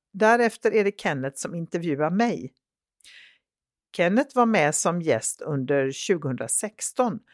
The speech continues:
och berättade då om hur han tillsammans med N D G Länder blockerade tågspåret till en tysk kolgruva. Kenneth är poet och klimataktivist, fast mindre aktiv de senaste åren än han kanske egentligen hade önskat.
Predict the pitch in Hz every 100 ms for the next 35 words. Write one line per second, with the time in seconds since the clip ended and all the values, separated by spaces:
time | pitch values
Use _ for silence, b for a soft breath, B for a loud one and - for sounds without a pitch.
0 | b b b - 226 208 233 190 - 160
1 | 180 180 156 135 143 156 151 151 147 -
2 | 185 131 127 135 135 143 151 156 185 185
3 | 117 120 143 156 175 - 165 117 127 -
4 | 202 147 - - 107 110 - 151 180 185
5 | - 101 - - - 220 196 117 131 117
6 | 185 185 _ _ _ _ b b b -
7 | 240 240 254 226 220 208 190 214 214 -
8 | 160 147 - 165 165 143 - 120 - 139
9 | 196 - - _ _ - 196 190 - -
10 | 208 277 285 262 185 - - 156 156 156
11 | - 196 139 127 - 175 127 123 113 -
12 | 143 143 143 160 147 - 180 160 113 -
13 | 123 120 - 185 165 - - 226